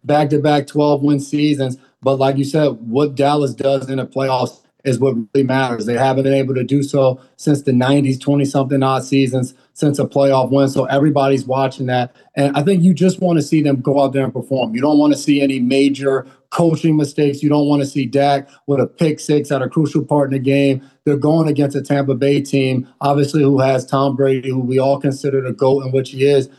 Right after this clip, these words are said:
But it's a Tampa Bay team that hasn't played well this season. Dallas is the team that has more talent, is the better one. Can they show up tonight in prime time under the lights and be able to show up and get the victory?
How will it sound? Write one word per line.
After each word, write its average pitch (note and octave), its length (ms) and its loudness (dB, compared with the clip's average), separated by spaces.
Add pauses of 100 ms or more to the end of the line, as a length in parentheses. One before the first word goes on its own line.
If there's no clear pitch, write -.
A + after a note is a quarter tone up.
(160)
But D3+ 100 0
it's G#3 100 2
a A3+ 80 -6
Tampa D#3 280 0
Bay D#3+ 200 -2
team C#3+ 220 -2
that A#2+ 160 -4
hasn't F3+ 480 -2
played D#3 420 0
well B2 220 0
this C#3+ 280 0
season. B2+ 440 0 (260)
Dallas D3+ 580 0 (120)
is D#3 260 0
the D3 120 0
team D3 240 -2
that C3+ 100 -2
has B2 200 -2
more C#3+ 200 0
talent, C#3 460 -2
is C#3+ 140 0
the C3 100 -2
better C3+ 280 0
one. C3 300 0 (360)
Can C3 140 0
they C#3 120 2
show C#3+ 260 0
up C#3 80 0
tonight C3+ 480 -2
in B2 80 -2
prime C3+ 360 -2
time C3+ 380 0
under C3 240 -2
the C3 120 0
lights B2+ 360 -2 (240)
and A2+ 120 -2
be C3 100 2
able A#2+ 180 0
to A#2+ 100 0
show B2+ 280 0
up A#2+ 160 -2
and A2 100 -2
get A#2 120 -4
the A2+ 60 -6
victory? A2 480 -2